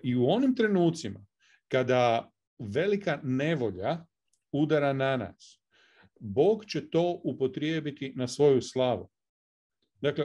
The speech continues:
ono što se desilo Jobu, nijedan čovjek, nijedan kršćanin neće reći, "Uh,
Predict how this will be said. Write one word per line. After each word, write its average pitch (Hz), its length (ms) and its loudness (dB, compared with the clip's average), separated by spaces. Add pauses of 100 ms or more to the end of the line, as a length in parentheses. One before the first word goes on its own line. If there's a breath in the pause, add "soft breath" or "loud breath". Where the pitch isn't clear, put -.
ono 247 220 -2
što 196 160 -6
se 135 160 -6
desilo 151 800 0 (380 soft breath)
Jobu, 151 680 2 (760)
nijedan 180 680 0 (380)
čovjek, 165 440 0 (460)
nijedan 165 440 -2
kršćanin 170 840 -4 (360 loud breath)
neće 175 460 4
reći, 175 520 2
"Uh, 180 280 4